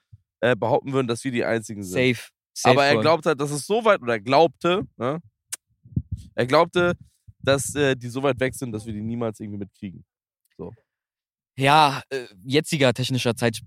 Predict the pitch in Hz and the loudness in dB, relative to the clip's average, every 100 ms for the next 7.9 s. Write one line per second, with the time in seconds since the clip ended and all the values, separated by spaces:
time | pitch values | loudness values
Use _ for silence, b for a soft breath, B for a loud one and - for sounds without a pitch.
0 | - 110 - 113 117 107 107 120 117 131 | -20 -8 -4 -4 -4 -6 -2 2 6 6
1 | 123 139 139 143 127 139 139 139 127 123 | 4 2 0 0 0 0 0 0 0 0
2 | 120 143 131 117 113 120 120 127 135 110 | -2 -6 -6 -4 0 2 2 -2 -2 -4
3 | 98 101 _ _ _ _ _ _ _ _ | -8 -10 _ _ _ _ _ _ _ _
4 | _ _ 92 87 107 - 101 104 120 147 | _ _ -6 -6 -10 -10 -6 0 0 0
5 | 135 139 143 151 127 110 110 120 127 127 | -2 0 2 2 0 -2 -4 -4 -4 -4
6 | 131 127 123 117 123 113 120 - 120 - | -2 -2 -4 -4 -4 -4 -6 -6 -8 -8
7 | 98 98 113 123 - - 131 110 101 | -10 -4 -2 -2 -6 -2 -2 0 -2